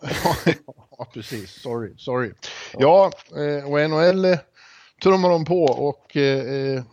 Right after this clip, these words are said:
Speaker 1: gör mål som aldrig förr, har vi kunnat konstatera här. Det är ju något, eh, otroligt. Eller hur?
Speaker 2: Ja, precis. Det måste man ändå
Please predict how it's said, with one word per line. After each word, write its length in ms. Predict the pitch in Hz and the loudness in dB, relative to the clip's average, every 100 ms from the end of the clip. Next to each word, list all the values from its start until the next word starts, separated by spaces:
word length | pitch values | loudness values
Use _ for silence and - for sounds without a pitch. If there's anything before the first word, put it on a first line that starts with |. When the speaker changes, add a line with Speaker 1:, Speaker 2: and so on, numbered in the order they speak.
| 107 | -4
Speaker 1:
gör 200 | 143 151 | 4 4
mål 340 | 147 165 165 123 | 6 6 4 4
som 280 | 143 135 131 | -2 -2 0
aldrig 300 | 147 147 143 | 0 0 2
förr, 320 | 131 95 87 _ _ _ | 0 0 -6 _ _ _
har 140 | 147 | -6
vi 440 | 131 123 110 110 113 | -2 -2 -2 -6 -8
kunnat 200 | - 117 | -2 0
konstatera 500 | 123 113 117 120 107 | 0 0 0 2 2
här. 140 | 95 98 | 0 0
Det 80 | |
är 140 | 123 135 | 2 2
ju 300 | 127 123 120 | 2 0 -2
något, 360 | 117 113 - | -6 -8 -10
eh, 180 | 120 113 | -8 -6
otroligt. 560 | 139 - 196 143 82 - - _ _ _ _ _ | -6 -4 -2 -2 -4 -10 -20 _ _ _ _ _
Eller 80 | 139 156 | -2 4
hur? 40 | |
Speaker 2:
Ja, 300 | 170 196 220 - | 4 4 -2 -4
precis. 360 | 202 220 156 - | -4 -2 -4 -4
Det 120 | 160 | -4
måste 260 | 180 180 185 | -4 -4 -4
man 80 | |
ändå 300 | 170 156 147 | -2 0 0